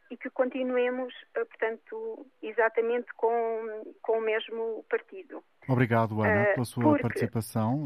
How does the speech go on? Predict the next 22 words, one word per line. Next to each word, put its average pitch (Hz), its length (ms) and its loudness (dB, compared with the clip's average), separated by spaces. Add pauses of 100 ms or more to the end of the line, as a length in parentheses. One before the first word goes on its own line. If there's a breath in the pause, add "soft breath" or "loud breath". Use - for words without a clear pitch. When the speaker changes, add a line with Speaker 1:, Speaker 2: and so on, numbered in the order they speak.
Speaker 2:
Não 113 140 2
sei, 123 320 -2
só - 120 -4
para 113 140 -2
concluir 120 320 2
então, 127 300 2
por - 80 -16
favor. 135 380 0
Speaker 1:
Ah, - 440 -10
nada 285 360 4
garante 277 500 4
que 262 180 0
as 240 140 4
eleições 240 800 0
não 240 140 -2
tragam 233 340 0
uma 240 120 -12
situação 226 540 -4
de 226 80 -10
maior 233 240 2
instabilidade 226 640 0
ainda. 180 420 -2